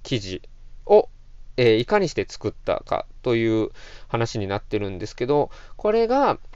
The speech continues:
えー、ジョディ・カンターという女性とミーガン・トゥイという女性が、まあ、メインになって作った記事、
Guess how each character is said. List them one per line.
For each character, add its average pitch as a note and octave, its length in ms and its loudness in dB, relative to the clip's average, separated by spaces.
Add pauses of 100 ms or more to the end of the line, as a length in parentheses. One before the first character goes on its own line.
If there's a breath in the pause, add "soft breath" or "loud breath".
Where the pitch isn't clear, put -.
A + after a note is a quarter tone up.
(200)
え B2 400 4
ー、 - 20 -2
ジ C3+ 120 4
ョ E3+ 40 8
デ A3 260 0
ィ・ G#3+ 60 -8
カ A#3+ 180 6
ン G3 60 -2
タ - 400 4
ー - 40 -10
と A2 120 2
い G2 160 -2
う G2+ 40 -4
女 G#2 140 -2
性 G#2+ 240 2
と F#3+ 280 6
ミ E3 180 2
ー - 20 0
ガ E3+ 100 4
ン・ D#3+ 80 -4
ト E3 100 4
ゥ B2 220 4
イ F2 60 -10
と F#2+ 120 -6
い D2+ 140 -4
う F#2 40 -6
女 G#2+ 120 -2
性 G2+ 320 -2 (460 soft breath)
が、 G3+ 220 6 (120)
ま C#3+ 140 2
あ、 G#2+ 40 2
メ G#2+ 180 0
イ - 20 -4
ン F#2+ 60 -6
に F2 80 -8
な E2 100 -6
っ - 20 -14
て - 140 -12
作 - 220 -6
っ - 20 -4
た - 140 -10
記 G2 180 -8
事、 - 180 -14